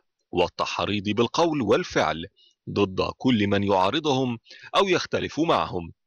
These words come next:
تماشيا منهم مع قواعد الفكر الإخواني الذي لم يقبل يوما رأيا أو فكرا مخالفا لثوابتهم الفكرية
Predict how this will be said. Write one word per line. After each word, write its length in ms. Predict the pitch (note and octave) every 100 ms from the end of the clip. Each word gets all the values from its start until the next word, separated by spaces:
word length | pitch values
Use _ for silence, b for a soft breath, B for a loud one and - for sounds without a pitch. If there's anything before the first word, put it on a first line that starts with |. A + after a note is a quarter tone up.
| _
تماشيا 540 | F#2+ E2 A2+ - A2 G#2
منهم 400 | D3+ C3+ C3 F2+
مع 160 | D#2+ -
قواعد 380 | E2+ F#2 F2
الفكر 360 | F2+ - G#2+ G2+
الإخواني 720 | G2 G2 A2+ G2 B2+ E3+ C3+ _ _ _ -
الذي 300 | F#3+ F#3+ D3+
لم 240 | B2+ F2 F2
يقبل 400 | B2 - F#2+ F2
يوما 500 | F2+ C#3 G#2+ F#2+ F#2+
رأيا 520 | C3+ C3 G#2+ F#2+ F2 - _ -
أو 100 | F#3+
فكرا 520 | - G#3+ - G2 D#2+ E2 _ -
مخالفا 580 | A#2+ - G2 G#2 F#2+
لثوابتهم 880 | G2+ F2+ - G2+ E2+ F2 C3 B2+ A2
الفكرية 640 | G2 - - F#3+ A#2 E2+